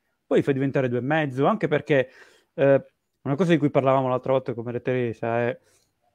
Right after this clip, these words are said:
cioè, non è che la meditazione è quella che pensano tutti, Monaco, quattro ore a respirare e, e a fare versi. Cioè,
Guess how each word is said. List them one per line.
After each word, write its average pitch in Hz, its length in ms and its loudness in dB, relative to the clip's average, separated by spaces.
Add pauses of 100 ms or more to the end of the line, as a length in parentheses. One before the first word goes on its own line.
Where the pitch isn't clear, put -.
(1300)
cioè, - 160 -10
non 123 200 -2
è 202 160 4
che 156 440 8
la 131 120 0
meditazione 139 1120 4
è 120 120 -14
quella 139 160 0
che 135 120 -2
pensano 135 420 -4
tutti, 135 680 -2
Monaco, 139 920 0
quattro 156 440 4
ore 143 580 6 (720)
a 143 120 0
respirare 143 1000 2 (520)
e, 123 600 -2 (1000)
e 160 100 -4
a 143 80 -2
fare 139 240 0
versi. 131 380 0
Cioè, 127 200 -12